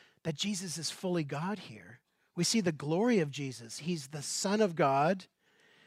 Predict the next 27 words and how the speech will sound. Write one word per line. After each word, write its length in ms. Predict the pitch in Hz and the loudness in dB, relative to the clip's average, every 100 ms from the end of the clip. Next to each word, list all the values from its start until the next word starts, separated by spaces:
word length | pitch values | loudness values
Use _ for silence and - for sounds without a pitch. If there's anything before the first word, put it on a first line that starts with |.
| _ - | _ 0
He's 260 | 208 156 | 2 2
the 100 | 160 | -2
King, 720 | - - 254 233 170 170 202 - _ _ _ _ _ _ _ _ | -2 4 8 8 8 2 -8 -14 _ _ _ _ _ _ _ _
and 260 | 214 214 233 | 4 6 6
he's 200 | 208 180 | 2 0
the 100 | 190 | 0
servant. 800 | - 226 220 156 139 139 - - _ _ _ | 2 6 6 6 0 -2 -8 -16 _ _ _
He 200 | - 202 | 0 2
will 260 | 180 220 208 | 8 8 8
rule, 640 | 170 240 214 147 139 143 139 _ _ _ - | 2 0 2 2 0 -4 -10 _ _ _ -6
and 280 | 170 165 170 | 0 0 0
he 140 | 165 | -2
will 180 | 160 151 | -2 -2
suffer. 580 | - 180 147 - 107 104 _ _ - _ _ - | -2 -2 -2 -6 -18 -20 _ _ -20 _ _ -2
You 120 | 196 | 4
know, 100 | 214 | 4
we 240 | 190 233 | 6 2
never 340 | 202 180 196 214 | 2 4 6 4
put 300 | - 202 - | 2 -2 2
those 260 | 156 147 | 0 0
together 560 | - 147 151 135 110 104 _ _ _ | -4 2 2 2 -4 -12 _ _ _
in 140 | 156 143 | -8 -4
life, 400 | 131 127 107 - | -2 -2 -6 -10
do 160 | 147 | -8
we? 180 | 123 110 | -8 -10
We 140 | 123 156 | -8 -2
think 320 | 185 165 | 0 -2